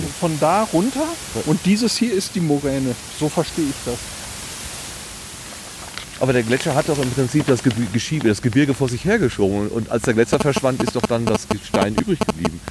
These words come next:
Speaker 2: Dann hätte doch der
Speaker 1: Nein,
Speaker 2: Gletscher
Speaker 1: das,
Speaker 2: hier
Speaker 1: das,
Speaker 2: liegen müssen.
Speaker 1: nein, das ist, der, der Berg wurde ja nicht durch einen, einen Gletscher aufgebaut, sondern der Gletscher kam vom Berg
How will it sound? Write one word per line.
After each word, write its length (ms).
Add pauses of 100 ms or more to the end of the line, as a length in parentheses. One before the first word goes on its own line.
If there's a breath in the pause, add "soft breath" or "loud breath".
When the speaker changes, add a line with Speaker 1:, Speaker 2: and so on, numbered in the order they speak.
(140 loud breath)
Speaker 2:
Dann 80
hätte 160
doch 140
der 100
Speaker 1:
Nein, 120
Speaker 2:
Gletscher 160
Speaker 1:
das, 120
Speaker 2:
hier 120
Speaker 1:
das, 140
Speaker 2:
liegen 140
müssen. 200
Speaker 1:
nein, 200
das 220
ist, 180
der, 140
der 160
Berg 260
wurde 220
ja 80
nicht 180
durch 160
einen, 200 (240)
einen 160
Gletscher 320
aufgebaut, 640
sondern 340
der 100
Gletscher 300
kam 240
vom 160
Berg 180